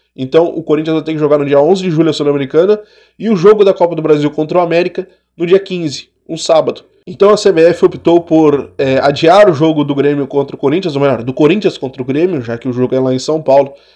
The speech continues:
mas ainda não divulgou uma nova data para o próximo confronto. Sendo assim, o Grêmio enfrenta o Bahia na outra quarta-feira, no dia doze de julho, e depois o seu próximo compromisso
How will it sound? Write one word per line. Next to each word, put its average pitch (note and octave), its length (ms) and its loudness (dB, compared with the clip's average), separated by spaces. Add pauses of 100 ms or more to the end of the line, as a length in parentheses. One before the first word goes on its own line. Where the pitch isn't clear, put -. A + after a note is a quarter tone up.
(120)
mas C#3+ 220 -4
ainda C3+ 240 0
não C3 240 -2
divulgou B2+ 400 -2
uma C3+ 140 -4
nova B2+ 320 -2
data B2 420 -4 (420)
para B2 400 0
o C3 60 -6
próximo B2+ 400 -4
confronto. C3+ 640 0 (340)
Sendo D3 280 -2
assim, E3+ 300 0
o G#3+ 80 0
Grêmio E3 300 0
enfrenta D#3 380 -4
o C#3+ 80 2
Bahia D3 540 2
na C#3 240 0
outra D#3 480 4
quarta-feira, E3+ 760 2
no C3+ 120 -4
dia C3 160 0
doze C3 340 -2
de E3+ 140 -6
julho, F#3+ 400 -2 (220)
e F3+ 80 -8
depois F3 400 2
o E3+ 60 -6
seu E3 180 0
próximo D#3+ 440 -2
compromisso D3 640 -4